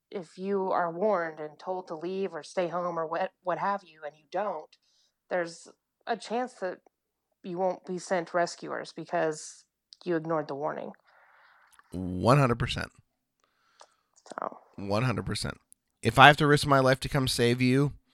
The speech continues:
Speaker 2: I'm gonna do it because that's my job. However, if you don't heed the warning and you don't take the proper precautions,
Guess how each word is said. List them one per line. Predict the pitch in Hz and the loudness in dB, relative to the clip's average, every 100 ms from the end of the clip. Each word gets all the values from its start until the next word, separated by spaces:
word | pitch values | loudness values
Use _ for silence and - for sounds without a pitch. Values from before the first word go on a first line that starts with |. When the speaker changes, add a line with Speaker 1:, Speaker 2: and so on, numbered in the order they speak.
| _ - - - 107 | _ -20 -20 -6 0
Speaker 2:
I'm | 117 | 2
gonna | 120 113 | 4 2
do | 104 123 131 | 2 6 6
it | 123 | 6
because | 123 127 | 0 0
that's | 104 95 | 0 -2
my | 117 87 | -2 -4
job. | 95 95 107 139 131 - _ - | -2 2 2 0 -6 -16 _ -2
However, | 127 127 117 82 76 95 - _ _ _ _ _ _ | 2 4 4 2 -8 -12 -20 _ _ _ _ _ _
if | - | -2
you | 120 | 2
don't | 135 | 4
heed | 131 143 | 2 2
the | 131 | 2
warning | 120 127 135 143 | 4 2 2 0
and | 107 | 0
you | 107 | -2
don't | 101 110 | -2 -2
take | 135 107 | -2 -4
the | 107 | -4
proper | 131 98 107 | -2 -2 -4
precautions, | 104 - 101 110 127 131 135 - | -8 -2 0 0 -2 -4 -8 -12